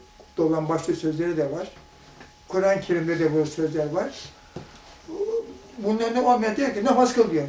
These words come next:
Tamam, bu muhkem. Hadislerde de var muhkem. Bir de mü-, müteşabihat var. Başka tarafı çekilebilen, başka şekilde manalandırabilen sözler de var.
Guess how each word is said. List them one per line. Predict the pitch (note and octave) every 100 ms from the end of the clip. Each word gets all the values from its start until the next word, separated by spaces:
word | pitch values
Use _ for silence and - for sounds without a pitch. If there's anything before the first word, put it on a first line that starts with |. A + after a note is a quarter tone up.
| C#3+
Tamam, | G3 D#3 D#3
bu | F#3+ - - -
muhkem. | - F#3 - F3+ C#3+ - - - - - - - - - - - - - - - - - - F3+ F3+ -
Hadislerde | G3+ G3+ - F#3 E3
de | D3+
var | D3+ E3 D3+
muhkem. | - B3 - - - - - - -
Bir | - B3
de |
mü-, | G#3 G3 G3
müteşabihat | G3 G3 - F#3+ E3+ F#3 F3 -
var. | D#3 C#3+ - - - - - - - - - - - - - - - - - -
Başka | A3 - A#3+ A3 - - - -
tarafı | G3+ - -
çekilebilen, | - - - F#3+ F3+ F3 D#3+ C#3 - - - - - - - - -
başka | G3 F#3+ G#3+
şekilde | - F#3+ G3
manalandırabilen | E3+ E3+ E3+ E3+ E3+ E3+ E3 E3 E3+ D#3+ F3+ E3
sözler | - D#3 D3 D3+
de | D3
var. | - D3+